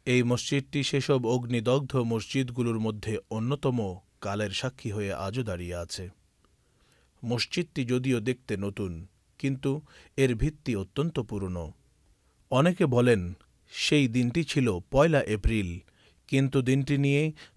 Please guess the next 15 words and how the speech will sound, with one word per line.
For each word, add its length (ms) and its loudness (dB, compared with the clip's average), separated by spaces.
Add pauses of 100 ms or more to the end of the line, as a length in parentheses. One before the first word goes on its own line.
(120)
যদিও 360 6
মতবিরোধ 580 4
রয়েছে, 500 0 (320)
তবে 220 -2
ঘটনা 420 -2
সত্য। 500 -6 (920)
আমরা 320 6
সন্ধ্যায় 640 4 (300)
মসজিদটিতে 600 0
প্রবেশ 400 -2
করলেও 540 2 (420)
বৈদ্যুতিক 600 2
বাতিতে 640 -2
ঝলমল 460 -2
করছিল 480 -2